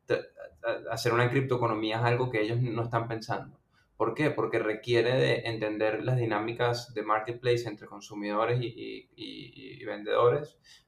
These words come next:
pero no solamente entre ellos, sino también después las dinámicas entre los vendedores y sus proveedores, y entre los proveedores de los proveedores,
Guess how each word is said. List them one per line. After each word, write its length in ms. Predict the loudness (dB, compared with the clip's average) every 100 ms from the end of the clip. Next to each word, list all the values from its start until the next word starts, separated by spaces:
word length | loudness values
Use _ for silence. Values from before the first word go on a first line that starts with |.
| 0
pero 140 | 2
no 80 | 2
solamente 420 | 2 2 2 2
entre 400 | 0 2 4 6
ellos, 180 | 4 0
sino 220 | -6 -6
también 300 | -4 -6 -8
después 260 | -4 -2 2
las 120 | 2
dinámicas 420 | 0 -2 -4 -4
entre 160 | -4 -6
los 100 | -8
vendedores 420 | -6 -2 -2 -2
y 40 |
sus 260 | -4 -8 -8 -6
proveedores, 960 | -2 2 2 2 -2 -12 _ -20 -12
y 100 | -6
entre 180 | -2 -2
los 100 | -2
proveedores 480 | 0 2 2 4 4
de 60 | 4
los 160 | 2
proveedores, 680 | 0 0 4 4 4 -4 -14